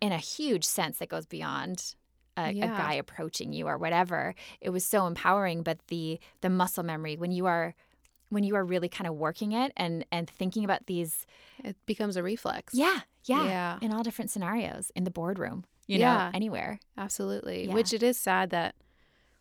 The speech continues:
Speaker 2: we feel like we have to do that. Some, well, at least I do. I'm always like, "I gotta take some," I took boxing for a bit, and I, but I'm always like,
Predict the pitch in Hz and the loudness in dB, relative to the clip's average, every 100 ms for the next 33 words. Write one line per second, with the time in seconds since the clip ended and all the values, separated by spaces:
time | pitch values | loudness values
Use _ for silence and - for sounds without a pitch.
0 | - 185 - 190 185 180 190 - 180 185 | -6 -6 -4 -2 -2 -2 -6 -6 -6 -6
1 | 170 - 180 180 185 185 - 208 214 190 | -6 -6 -6 -4 -2 -2 -2 -4 0 2
2 | 190 202 180 180 170 170 180 175 180 165 | 2 2 2 0 0 -2 -2 -2 -4 -6
3 | 180 208 - - - 156 - 170 - 202 | -10 -8 -8 -8 -8 -8 -10 -6 -2 0
4 | 285 - 170 170 185 175 - 190 180 170 | 0 2 0 0 -6 -8 -6 -6 -4 -4
5 | 170 - 175 170 - 190 185 185 190 190 | -4 -4 -4 -6 -4 -2 0 0 0 0
6 | 180 - - | 0 -4 -8